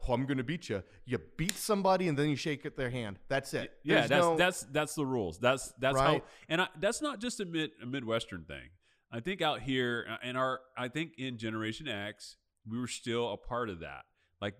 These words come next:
Speaker 2: good sportsmanship was mandatory.
Speaker 1: Yeah.
Speaker 2: It was, I mean, I remember growing up in L A, and my mom, like, my mom was from the South. She was from Mississippi,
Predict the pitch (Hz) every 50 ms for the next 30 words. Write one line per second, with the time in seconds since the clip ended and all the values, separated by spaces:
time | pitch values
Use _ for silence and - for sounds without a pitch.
0 | 101 104 101 139 139 160 160 - - - 143 143 151 151 - 127 107 98 - -
1 | 101 95 92 - _ - 101 98 90 90 82 - 90 87 95 104 107 117 131 131
2 | 117 101 78 - - 82 78 73 71 71 67 - _ _ _ _ _ - 113 143
3 | 156 127 - _ - 117 - 131 127 117 113 113 110 110 107 - - - 131 135
4 | 143 139 139 139 - 147 165 202 208 185 160 143 143 135 131 127 113 107 110 123
5 | 123 117 113 110 110 107 107 104 - - _ _ _ 117 113 110 113 117 117 131
6 | 123 110 104 95 92 104 - _ _ _ _ _ _ _ _ _ _ - 135 110
7 | 107 110 120 156 175 160 139 131 123 123 123 123 123 - 123 113 107 98 - -
8 | _ _ _ - 101 127 131 175 202 170 147 135 127 120 113 104 - - 113 104
9 | 98 95 92 - - 87 73 65 62 - - - _ _ _ - - - 127 147
10 | 147 - - 104 98 104 95 - 90 104 107 90 - - 71